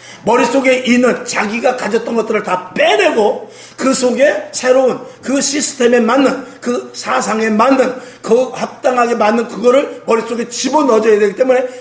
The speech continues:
그것을 빼기 위해서 계속 반복 지속하는 것입니다. 항상 제가 말씀을 드리잖아요. 이 컵을 가지고. 이 컵에 여기에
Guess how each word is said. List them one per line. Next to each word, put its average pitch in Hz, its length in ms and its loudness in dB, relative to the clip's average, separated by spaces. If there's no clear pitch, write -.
그것을 233 400 -2
빼기 285 320 2
위해서 - 200 -2
계속 254 520 0
반복 208 640 -2
지속하는 196 600 -4
것입니다. - 260 -16
항상 247 300 0
제가 226 180 2
말씀을 220 400 0
드리잖아요. 208 400 -10
이 196 80 -16
컵을 208 300 -10
가지고. 190 260 -12
이 226 120 0
컵에 262 360 4
여기에 202 360 2